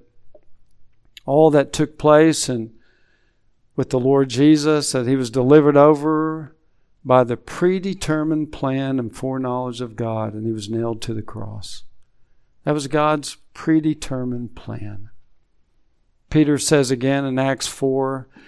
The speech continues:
that all that the players did, Herod, Judas, the Jews, the Gentiles,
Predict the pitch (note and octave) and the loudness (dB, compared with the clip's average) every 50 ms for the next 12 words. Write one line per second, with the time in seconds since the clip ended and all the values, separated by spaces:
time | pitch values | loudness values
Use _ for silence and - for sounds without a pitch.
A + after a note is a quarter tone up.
0 | - - - _ _ _ _ _ - B2 A#2+ B2 B2+ D3 E3 F3 F3+ F#3 F#3 F3+ | -20 -20 -20 _ _ _ _ _ -4 -2 2 4 8 8 10 10 10 10 10 8
1 | F3 E3 D#3 D3 C3+ - - B2+ - - - E3 E3 E3+ F3+ F3+ F3 E3+ D#3+ C3+ | 8 8 8 6 6 4 0 -4 -4 0 6 8 10 10 10 10 8 4 2 0
2 | C3+ D3 D#3+ E3 E3 E3 E3 D#3 D3+ C3 B2+ D3+ E3+ E3+ E3+ E3+ E3+ E3+ E3+ D#3 | 2 4 6 8 8 8 8 8 6 4 6 6 6 6 6 6 6 4 4 2
3 | D3 C3 - D3 D#3+ E3 E3 D#3+ D#3+ D#3+ D3 - - - C3 A2+ G2+ C#3 D#3 D#3+ | -2 -2 2 4 6 6 6 4 2 2 0 -2 -4 -6 -6 -4 0 4 4 6
4 | E3 E3 D#3+ D#3 C#3 - C3 A#2+ G#2+ C#3 D3 D#3 D#3 D3+ - - D3+ D3 C#3+ D3 | 6 6 4 0 0 -2 -4 -4 -2 -2 0 0 0 -2 -2 -2 0 0 2 2
5 | D3 D3 D3 C3+ | 0 0 -2 -4